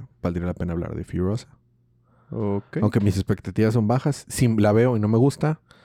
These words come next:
Speaker 1: eh, no hablamos de, <laughs> no hablamos de Furiosa.
Speaker 2: Tengo
Speaker 1: Bueno.
Speaker 2: entendido que sí trae buena crítica, ¿no?
Speaker 1: Sí, yo también he escuchado, por eso le quiero dar una oportunidad,
Speaker 2: Ya.
Speaker 1: pero mis expectativas son bajas.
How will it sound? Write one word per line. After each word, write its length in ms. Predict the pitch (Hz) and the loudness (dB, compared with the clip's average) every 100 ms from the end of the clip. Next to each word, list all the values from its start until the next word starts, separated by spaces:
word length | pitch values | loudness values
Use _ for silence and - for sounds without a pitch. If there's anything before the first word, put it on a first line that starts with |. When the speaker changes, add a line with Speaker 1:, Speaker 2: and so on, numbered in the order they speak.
| _ _ - | _ _ -6
Speaker 1:
eh, 140 | 92 | -2
no 100 | 90 | -2
hablamos 320 | 87 - - | -2 -6 -12
de, 60 | - | -10
<laughs> 500 | - - - 185 - | -8 -4 2 4 4
no 60 | |
hablamos 340 | 170 147 131 117 | 4 4 2 2
de 60 | 110 120 | -2 -4
Furiosa. 640 | - 110 127 107 104 - - - - - - 135 | -4 -4 -2 0 0 -4 -14 -18 -20 -18 -14 0
Speaker 2:
Tengo 140 | 170 | 4
Speaker 1:
Bueno. 120 | 214 | 6
Speaker 2:
entendido 480 | 226 226 202 196 208 | 4 2 4 4 2
que 100 | 180 | 2
sí 140 | 156 170 | 0 0
trae 200 | 170 175 | 2 2
buena 180 | 170 165 | 2 0
crítica, 460 | 143 123 - 101 | -2 -4 -2 -2
¿no? 40 | 101 | 2
Speaker 1:
Sí, 200 | 202 208 | 4 4
yo 140 | 151 | 2
también 240 | 170 160 185 | 2 2 2
he 20 | |
escuchado, 380 | - 170 226 117 | -2 -2 0 2
por 120 | 107 | 0
eso 140 | 104 | 2
le 80 | 139 | 0
quiero 180 | 113 90 | 2 2
dar 100 | 92 | 2
una 100 | 107 | 0
oportunidad, 440 | 110 117 165 226 135 | -2 0 2 2 0
Speaker 2:
Ya. 160 | 110 | -2
Speaker 1:
pero 220 | 98 98 95 | 2 4 4
mis 160 | 87 | 2
expectativas 580 | 90 95 - 85 87 85 | 0 -4 -6 -8 -4 -2
son 180 | 110 117 | 0 2
bajas. 480 | 175 190 - 104 | 2 -2 -6 -14